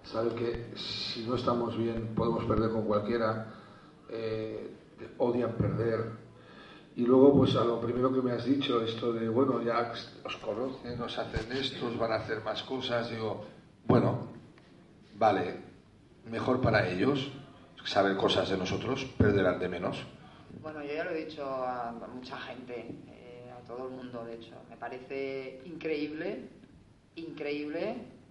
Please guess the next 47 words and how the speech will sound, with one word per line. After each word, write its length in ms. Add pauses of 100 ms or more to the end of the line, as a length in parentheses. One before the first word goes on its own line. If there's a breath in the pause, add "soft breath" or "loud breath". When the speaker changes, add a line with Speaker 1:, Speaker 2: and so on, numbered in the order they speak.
Speaker 2:
y 180
esto 560
lo 140
valoraremos, 1000
ya 140
lo 100
decimos 540
mucho, 540
se 180
valorará 800 (560 loud breath)
cuando 220
llegará 280
el 60
momento 380
que 60
este 180
ciclo 420
se 120
acabará, 520
porque 520
nosotros 300
somos 180
las 100
primeras 360
conscientes 800
de 200
que 380 (1400)
esto 240
es 80
deporte 600
y 60
que 180
va 280
y 80
viene, 400
¿no? 80
Lo 480
que 60
pasa 60
es 80
que 80
estamos 280
estirándolo 960
ahí, 160
estirando 360
el 100
campo. 180